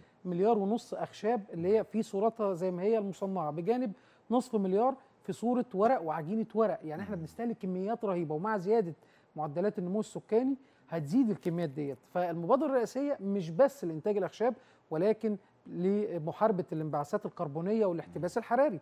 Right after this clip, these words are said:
Speaker 2: صحيح.
Speaker 1: دي نقطة مهمة جدًا، وإحنا بنشهد تغيرات مناخية حاليًا في مصر في الجو. إحنا في شهر أربعة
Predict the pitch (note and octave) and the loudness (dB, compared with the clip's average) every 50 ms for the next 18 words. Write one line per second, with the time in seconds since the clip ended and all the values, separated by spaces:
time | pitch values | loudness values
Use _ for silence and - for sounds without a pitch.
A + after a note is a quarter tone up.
0 | _ - - - - E3+ F3 - F#3 F#3 F3 - F#3+ E3+ E3 E3+ G3 G3+ F#3+ D3+ | _ -16 -16 -12 -8 -4 -2 0 0 0 0 -2 -2 -2 -2 -2 -2 -2 0 2
1 | F#3 G#3 F#3+ G3+ G3+ F#3 F#3 - F3 E3+ D3 D#3 G3+ G#3+ - G3 D#3 - D3 D#3 | 2 2 2 2 0 0 -2 -2 -4 -4 -2 -2 -2 -2 -2 -4 -6 -4 -4 -4
2 | D#3+ E3+ G3 - - F3 D#3+ D3+ - G3 G3+ A3 A3+ A3 - - - _ _ - | -2 -2 -2 -2 -4 -8 -8 -6 -2 0 2 2 2 0 -2 -10 -20 _ _ -14
3 | - - D#3+ F3+ G#3+ A3 F#3 D#3 - - G3 G3 G3 E3+ E3+ F#3 G#3+ - - E3 | -8 -2 0 2 2 2 2 -2 -4 -4 -2 -2 0 0 0 -2 -2 -2 -4 -8
4 | - - D3+ C3+ C#3+ E3 F3+ G3 F#3+ D#3+ - E3+ D#3 - - F#3+ F#3 F3 E3 D#3 | -6 -6 -6 -2 0 2 2 4 2 0 -2 -4 -10 -4 -2 0 0 0 0 0
5 | D3+ F#3+ G3 G3+ G#3 | 2 4 6 6 4